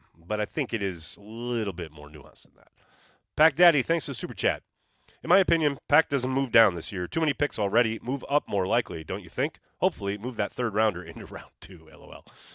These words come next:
Um, yeah, for all our sakes, to avoid the curse of the third round.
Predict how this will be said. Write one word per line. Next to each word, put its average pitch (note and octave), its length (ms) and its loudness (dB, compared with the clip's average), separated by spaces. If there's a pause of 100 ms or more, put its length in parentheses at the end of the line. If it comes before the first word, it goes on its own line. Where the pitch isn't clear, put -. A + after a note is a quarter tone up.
(180)
Um, E3+ 300 10
yeah, B2+ 200 10
for F#2+ 500 2
all A2+ 160 6
our F2+ 100 4
sakes, - 400 -6 (100)
to D2+ 120 -10
avoid E2+ 320 -4
the D2+ 160 -10 (120)
curse G2+ 240 -6
of D#2+ 80 -18
the D2+ 60 -14
third E2+ 220 -4
round. F2+ 240 -2